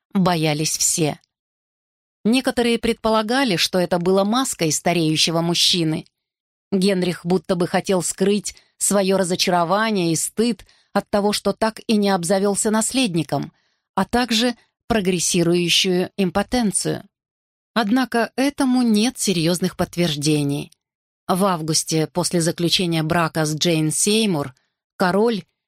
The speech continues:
вероятно, раздосадованный из-за того, что его жена всё ещё не забеременела, сказал Шапюи – что чувствует, как надвигается старость,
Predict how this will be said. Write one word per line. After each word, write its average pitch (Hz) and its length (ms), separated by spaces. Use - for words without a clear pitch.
вероятно, 175 580
раздосадованный 160 1080
из-за 170 220
того, 170 220
что 170 220
его 165 200
жена 170 280
всё 170 240
ещё 160 240
не 160 100
забеременела, 160 880
сказал 214 520
Шапюи – 196 720
что - 280
чувствует, 170 760
как 220 160
надвигается 208 800
старость, 160 760